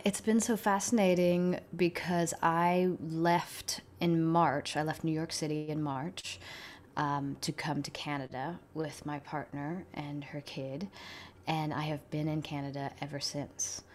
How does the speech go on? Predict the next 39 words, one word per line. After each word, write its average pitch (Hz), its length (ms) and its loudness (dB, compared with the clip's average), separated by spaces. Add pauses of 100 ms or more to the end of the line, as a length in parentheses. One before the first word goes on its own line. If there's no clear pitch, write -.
(220)
So 147 300 2
it's - 160 -4
been 151 300 -2
nearly 147 640 -2
a 160 180 -6
year, 156 400 0
I 143 80 -4
guess, - 640 -6 (140)
um, 151 240 -4 (140)
<laughs> - 200 -10
that 170 180 -2
I've 160 200 -2
been 156 140 -4
sheltering 156 640 -4
here 143 320 -4
in 151 200 -4
beautiful 147 340 -6
Canada. 160 340 -4
I'm 143 200 -2
now 151 260 -2
in 170 100 -2
Stratford, - 600 -6 (800)
and 156 420 0
it's - 440 -6 (600)
stunning. 170 580 -2 (140)
You 170 120 0
know, 156 320 0
it's - 220 -4
just - 300 -6
really 160 240 2
beautiful. 160 400 -4
It's - 120 -14
a - 40 -12
beautiful 147 360 -6
community. 170 600 2
It's 156 120 -8
a 147 40 -6
beautiful 135 360 -8
place. 175 580 -4